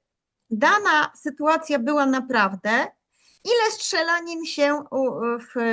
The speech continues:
w Stanach wydarzyło, które były sfingowane totalnie jako fałszywa flaga. Ja wspominałam wczoraj w programie w Realu dwadzieścia cztery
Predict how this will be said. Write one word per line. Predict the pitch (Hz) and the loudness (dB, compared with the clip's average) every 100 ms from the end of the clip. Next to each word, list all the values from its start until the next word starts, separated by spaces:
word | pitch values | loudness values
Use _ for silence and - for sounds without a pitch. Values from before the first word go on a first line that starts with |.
| 220 226 | -2 -4
w | |
Stanach | - 294 294 269 269 254 | -4 -2 0 0 -2 -4
wydarzyło, | 254 233 240 262 269 254 | -4 -4 -4 0 2 0
które | - 269 262 | -2 -2 -2
były | 254 262 | 0 -4
sfingowane | 269 262 254 262 254 262 240 233 | -4 -2 0 0 0 0 0 -4
totalnie | 220 233 226 226 | -4 -2 -2 -2
jako | 220 226 | -4 -8
fałszywa | - 202 - 208 202 | -6 -8 -8 -6 -6
flaga. | 202 180 151 - - _ _ - | -2 -2 -2 -6 -16 _ _ -6
Ja | 269 359 | -2 -2
wspominałam | - 359 330 320 302 277 | -4 -10 -8 -4 -4 -4
wczoraj | - 302 277 269 | -2 0 0 -2
w | |
programie | - 247 247 247 254 247 247 _ _ - | -4 -6 -4 -2 -2 -2 -4 _ _ -6
w | |
Realu | 240 247 247 | 0 2 0
dwadzieścia | 220 233 226 - 208 | -2 -6 -8 -10 -12
cztery | - - 196 226 - | -10 -6 -4 -2 -4